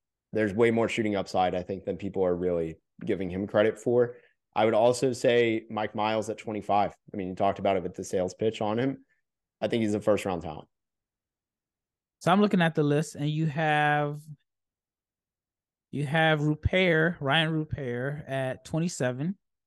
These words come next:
Speaker 2: and you have Terquavion at twenty-eight. And those guys have wide ranges. I mean, I think Terquavion has the widest. I, I saw, like, E S P N had him at, like, thirty-four. I still have him in my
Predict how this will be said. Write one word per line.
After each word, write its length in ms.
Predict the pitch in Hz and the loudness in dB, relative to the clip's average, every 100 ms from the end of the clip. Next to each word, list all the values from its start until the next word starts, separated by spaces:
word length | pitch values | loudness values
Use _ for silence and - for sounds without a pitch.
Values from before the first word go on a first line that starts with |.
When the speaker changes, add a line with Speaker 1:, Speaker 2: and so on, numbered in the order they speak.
| - | -6
Speaker 2:
and 100 | 143 | -2
you 60 | 147 | 2
have 200 | 147 139 | 0 0
Terquavion 680 | 147 - 170 185 156 135 127 | -6 -2 -2 -2 -2 -2 -2
at 200 | 113 - | -4 -8
twenty-eight. 720 | - 175 170 - - 135 - - _ _ _ - | -2 2 2 0 -6 -6 -8 -20 _ _ _ -6
And 800 | 131 131 127 123 123 120 120 117 _ - | -2 0 0 -2 -4 -4 -4 -8 _ -16
those 400 | 131 147 190 175 | -2 4 4 4
guys 440 | 147 143 135 127 | 2 2 0 -2
have 280 | 139 131 120 | -4 -4 -4
wide 600 | 117 113 117 139 135 131 | -8 -12 -6 -2 0 -2
ranges. 460 | 123 127 127 127 123 | -2 -2 -2 -6 -6
I 80 | 131 | -4
mean, 140 | 135 | -2
I 40 | |
think 260 | 139 175 139 | -4 -6 -6
Terquavion 600 | - 135 135 131 131 135 | -6 -2 -2 -2 -4 -2
has 180 | 143 143 | -2 -2
the 100 | 131 | -2
widest. 460 | 123 127 135 151 143 | 0 0 0 -2 -6
I, 60 | - - | -12 -14
I 60 | 123 | -8
saw, 300 | - 139 131 | -2 0 0
like, 200 | 123 - | -2 -4
E 140 | 139 | -6
S 80 | 135 | -8
P 140 | - | -10
N 80 | 135 | -8
had 160 | 131 127 | -6 -6
him 100 | 123 | -6
at, 60 | |
like, 200 | 120 110 _ _ _ _ _ _ - | -6 -8 _ _ _ _ _ _ 0
thirty-four. 840 | 160 156 151 170 170 170 165 170 _ _ _ _ _ _ _ | 2 4 2 4 6 6 4 0 _ _ _ _ _ _ _
I 120 | 123 160 | -6 -6
still 280 | - 160 | -2 -2
have 260 | 151 151 151 | 0 0 -2
him 80 | 147 | -2
in 120 | 139 | -4
my 140 | 135 | -4